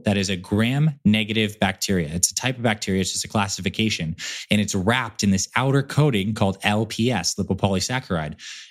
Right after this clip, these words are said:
And the problem is, is when we have L P S in the gut, it's not a huge issue. But when we're eating a lot of the wrong kinds of foods,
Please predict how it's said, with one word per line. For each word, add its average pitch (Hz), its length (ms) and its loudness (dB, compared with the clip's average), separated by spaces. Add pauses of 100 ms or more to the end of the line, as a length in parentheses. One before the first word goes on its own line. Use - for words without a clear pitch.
And 113 100 4
the 113 60 2
problem 160 340 2
is, 110 220 2
is 107 260 2
when 120 120 2
we 127 100 2
have 110 100 -2
L 117 140 -2
P 120 160 0
S 107 180 0
in 101 60 0
the 90 100 2
gut, 139 380 0
it's - 180 -2
not 107 160 2
a - 20 -2
huge 98 360 0
issue. 101 420 0
But 95 160 2
when 107 220 4
we're 107 100 2
eating 135 140 -2 (140)
a 117 60 0
lot 113 180 0
of 101 80 -4
the 104 80 -2
wrong 98 280 0
kinds 95 280 0
of 87 100 -6
foods, 156 540 2